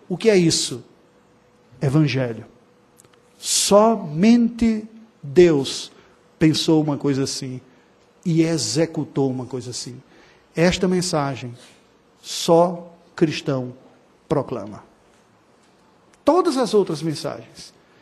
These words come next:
inclusive de cristianismo sem evangelho, só em lei,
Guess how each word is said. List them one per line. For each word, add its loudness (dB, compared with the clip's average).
inclusive 4
de -4
cristianismo 0
sem 2
evangelho, -2
só -2
em -2
lei, 4